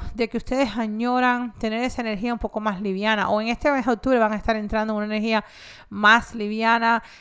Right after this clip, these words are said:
más ligera, más felicidad. Yo los veo a ustedes acá soñando o pensando con, de, con alguien, quieren hacer las paces con alguien, algunos de ustedes quieren viajar, hay algunos de ustedes que están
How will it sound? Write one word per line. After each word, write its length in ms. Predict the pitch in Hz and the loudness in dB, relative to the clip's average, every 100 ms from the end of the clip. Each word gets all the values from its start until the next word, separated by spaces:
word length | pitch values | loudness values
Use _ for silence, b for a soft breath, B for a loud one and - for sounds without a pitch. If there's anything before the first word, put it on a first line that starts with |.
| B | B
más 280 | 220 220 202 | -2 -2 -2
ligera, 500 | 240 185 240 233 226 | -6 -2 0 0 0
más 220 | 214 - | 0 -2
felicidad. 580 | 240 214 - 233 220 214 B B - | -2 -4 -4 0 2 2 B B 6
Yo 100 | 339 | 10
los 100 | 370 | 10
veo 120 | 359 | 10
a 20 | |
ustedes 300 | - 320 277 | 8 6 6
acá 260 | 277 285 269 | 4 4 2
soñando 680 | 262 240 233 240 277 233 220 | 0 -2 2 2 2 2 2
o 120 | 220 | 2
pensando 680 | 220 214 - 233 254 262 233 | -2 -6 -2 2 2 0 -2
con, 320 | 214 208 208 | -2 -6 -12
de, 100 | - | -14
con 240 | - 214 | -12 -8
alguien, 460 | 220 254 226 226 233 b b b | -4 -4 -6 -12 -14 b b b
quieren 260 | - 294 277 | -8 -6 -6
hacer 220 | - 247 | -10 -10
las 140 | 247 | -8
paces 300 | - 226 233 | -4 -6 -6
con 220 | - 220 208 | -10 -4 -2
alguien, 240 | 254 247 | 0 -2
algunos 220 | 220 240 | -4 -4
de 40 | 254 | -4
ustedes 260 | - 226 | -2 -2
quieren 260 | - 233 208 | -2 -2 0
viajar, 560 | 196 - 247 240 226 B B B B | -2 6 8 8 6 B B B B
hay 120 | 262 | 2
algunos 260 | 269 269 | 2 0
de 40 | 254 | -2
ustedes 240 | - 247 | -4 -4
que 80 | 247 | -4
están 400 | - 233 240 | -4 -4 -4